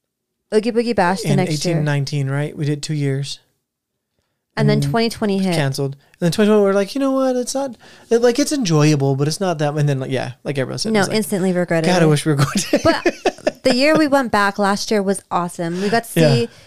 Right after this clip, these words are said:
Speaker 1: Mi-, Minnie, Clarabelle, and Daisy f-, make their first appearance at Disneyland as
Speaker 2: Mm-hmm.
Speaker 1: the Sanderson sisters. Ernesto de la Cruz came.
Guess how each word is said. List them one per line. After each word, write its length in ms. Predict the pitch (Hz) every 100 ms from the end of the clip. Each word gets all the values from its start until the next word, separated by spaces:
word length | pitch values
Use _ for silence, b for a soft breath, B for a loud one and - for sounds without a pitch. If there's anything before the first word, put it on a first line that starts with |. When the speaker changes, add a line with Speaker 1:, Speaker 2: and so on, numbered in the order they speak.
| B
Speaker 1:
Mi-, 320 | 220 226 240 - -
Minnie, 400 | 214 226 254 262
Clarabelle, 580 | - - 214 214 208 208
and 160 | 208
Daisy 380 | 190 180 180 180 - _ _ _
f-, 140 | -
make 220 | 214 214
their 120 | 208 196
first 260 | 196 202
appearance 480 | 226 - 190 180 185
at 80 | 202
Disneyland 520 | 185 185 175 170 175 -
as 160 | 190
Speaker 2:
Mm-hmm. 80 | 147
Speaker 1:
the 60 | 143
Sanderson 420 | 175 175 - 175
sisters. 460 | 175 175 185 190 B B B -
Ernesto 360 | 214 202 208 233
de 100 | 240
la 120 | 247
Cruz 420 | - 196 180 180
came. 480 | - 180 165 170